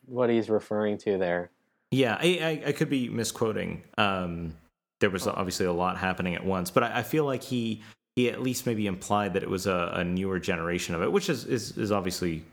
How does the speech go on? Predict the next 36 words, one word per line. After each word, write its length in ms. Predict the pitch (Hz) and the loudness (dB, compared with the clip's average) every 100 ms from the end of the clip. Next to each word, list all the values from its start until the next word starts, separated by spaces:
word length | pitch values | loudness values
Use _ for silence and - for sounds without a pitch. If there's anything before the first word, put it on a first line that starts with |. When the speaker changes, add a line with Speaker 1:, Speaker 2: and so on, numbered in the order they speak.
| - | -4
Speaker 2:
you 100 | 87 | -2
know, 80 | 82 | 0
likely 320 | 85 85 82 | -2 0 -2
true. 320 | - 98 85 - - - _ 110 | 0 0 0 -6 -18 -20 _ 4
Um, 540 | 104 95 90 87 85 | 4 2 -2 -2 -2
Speaker 1:
Well, 100 | 143 | 2
I 40 | 139 | 4
Speaker 2:
but 80 | |
Speaker 1:
mean, 20 | 170 | 4
Speaker 2:
so 80 | |
Speaker 1:
it's 80 | 151 | 4
Speaker 2:
same 160 | 170 165 | 4 2
Speaker 1:
im-, 40 | |
Speaker 2:
thing. 240 | 156 113 107 | 0 0 -2
Speaker 1:
it's 120 | 135 | -4
improved 420 | 147 - 151 156 | -6 -2 -2 -2
in 140 | 151 | -6
the 160 | 135 120 | -4 -6
sense 340 | - 127 127 | -4 -2 0
that 100 | - | 2
it 60 | 117 | 2
has 240 | 113 107 | 2 2
L 160 | 104 107 | 2 0
T 140 | 107 | 2
E 240 | 104 101 160 | 0 0 0
now, 400 | 101 90 92 98 _ | 0 0 -2 -6 _
but 140 | 120 | 6
it's 180 | 113 - | 6 6
Speaker 2:
Yes. 240 | 104 82 | 2 2
Speaker 1:
still 380 | - - 135 160 | -4 -10 -4 -4
the 100 | 139 | -4
same 300 | - 123 120 | -8 -8 -8
configuration. 1040 | 120 110 - 117 107 101 110 - 92 87 92 | -10 -4 2 4 6 4 2 -2 -2 -4 -2
Like, 240 | 95 95 | -2 0
they 80 | 117 | 0
have, 300 | 110 110 104 | 2 2 0